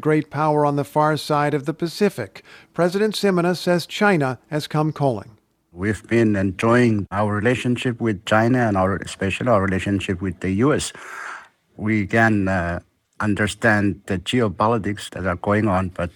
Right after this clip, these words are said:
Speaker 2: our hope is to be a peacemaker, that will be someone who can also help, uh, diffuse things.
Speaker 1: And at the same time, I'm curious if China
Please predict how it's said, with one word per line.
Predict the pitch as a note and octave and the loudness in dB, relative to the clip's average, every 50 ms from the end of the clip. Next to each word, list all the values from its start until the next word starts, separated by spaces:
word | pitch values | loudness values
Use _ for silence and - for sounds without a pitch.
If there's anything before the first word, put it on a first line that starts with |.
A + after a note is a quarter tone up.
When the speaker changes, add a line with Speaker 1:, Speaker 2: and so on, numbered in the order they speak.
| - - | -4 0
Speaker 2:
our | G#2+ A#2 A#2 A2+ A2 | 2 4 6 6 6
hope | G#2+ B2+ D#3+ D#3 - - - - - - - - - - _ _ _ - | 6 6 6 6 4 0 -12 -20 -20 -20 -20 -20 -20 -20 _ _ _ -8
is | G#2 F#2+ - | -6 -6 -6
to | - - A2+ G#2+ G2 | -4 -2 -2 0 0
be | E2+ G#2+ G#2 G#2 G2+ | 0 0 0 2 2
a | G2 F2+ | 0 0
peacemaker, | D#2+ - A2 G#2 - - G#2+ A2 A#2 A#2 A2 C3+ D#3+ D3+ A#2+ - - - _ _ - | -2 -2 -4 -2 -2 0 0 2 2 4 4 2 0 0 -2 -8 -16 -20 _ _ -10
that | - D#2+ D#2+ D#2+ - - | -8 -6 -6 -6 -8 -6
will | E2+ F2+ F#2 F#2+ F#2+ F2+ | -4 -2 0 0 0 0
be | F2 F#2 F#2 | 0 -2 -2
someone | F2+ - G2+ F#2+ G2 G2 G2 F#2 F#2+ | 0 0 0 0 2 2 2 2 2
who | F#2+ F2+ | 0 0
can | E2 G2+ F#2+ F#2 F#2 | 0 0 0 2 2
also | F2+ F2+ E2+ - - E2+ E2+ | 0 -2 -2 -2 -2 -2 0
help, | F2 F#2+ G2 G2 F#2 F2+ - - - | 2 2 4 4 2 0 -2 -6 -6
uh, | E2+ D2+ - | -6 -4 -2
diffuse | - A#2 G#2+ - - G#2+ G#2 F#2+ E2+ - | -2 -2 -2 0 0 -2 -2 -2 -2 -4
things. | - G2+ G2+ G#2 G#2+ G2 - - - _ _ _ _ _ _ - - | -4 -2 0 0 0 -2 -2 -8 -16 _ _ _ _ _ _ -8 -2
Speaker 1:
And | E3+ F3 | 0 0
at | F3+ D#3+ | 0 0
the | E3+ | -2
same | D3 - A3 A3 G#3+ | 0 2 2 2 4
time, | F3 G#3 A3 A3 G#3+ G3+ | 4 4 4 4 4 4
I'm | F3+ F3 E3+ | 2 2 0
curious | D3 - - F#3+ G3 F#3+ F3+ E3+ E3 D#3 - - F3 | -2 -2 0 2 4 4 4 4 4 2 0 -2 -2
if | E3 D#3+ D3+ - - - - | 0 0 0 -2 -6 -20 -18
China | - - - F3+ F3 F3+ F3+ F3 E3 D#3 D#3 D3 D3 - | -10 -4 0 0 2 2 4 2 2 2 0 0 -2 -6